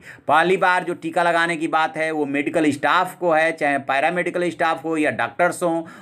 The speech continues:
उसके बाद जो सफाई कर्मी हैं और जो, आ, फ्रंट पे तैनात रहते हैं, वो हैं, फिर बुजुर्ग लोग हैं, फिर वो लोग हैं जिन्हें, जो कोई ना कोई बीमारी है। तो इस तरीके से प्रायोरिटी तय की जा रही है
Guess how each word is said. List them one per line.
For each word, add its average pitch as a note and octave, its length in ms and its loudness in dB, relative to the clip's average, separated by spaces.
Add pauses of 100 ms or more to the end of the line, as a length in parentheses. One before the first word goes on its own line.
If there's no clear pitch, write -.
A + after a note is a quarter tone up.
उसके E3 280 2
बाद E3 720 0
जो D3 140 -2
सफाई D3+ 440 0
कर्मी F3 400 0
हैं D#3+ 300 0 (240)
और E3 360 4
जो, D#3 320 2
आ, C3 320 2
फ्रंट D#3+ 440 -4
पे F3 80 -2
तैनात D#3+ 460 -2
रहते D3+ 280 -2
हैं, D3 140 -2
वो D3 340 2
हैं, D#3+ 340 2
फिर E3 140 0
बुजुर्ग C#3 420 2
लोग D#3+ 320 4
हैं, D#3+ 300 2 (200)
फिर F3 140 4
वो D#3+ 240 4
लोग G#3 340 4
हैं - 0 - (480)
जिन्हें, E3 420 2
जो D3 140 2
कोई E3 200 0
ना F3 100 4
कोई E3 220 2
बीमारी D#3+ 460 2
है। E3+ 180 0
तो D#3+ 140 -8
इस F#3 200 -4
तरीके E3+ 340 2
से E3+ 120 -2
प्रायोरिटी D#3 580 0
तय D#3 300 0
की D3 220 -8
जा C3+ 200 0
रही B2 220 0
है F#2+ 180 -6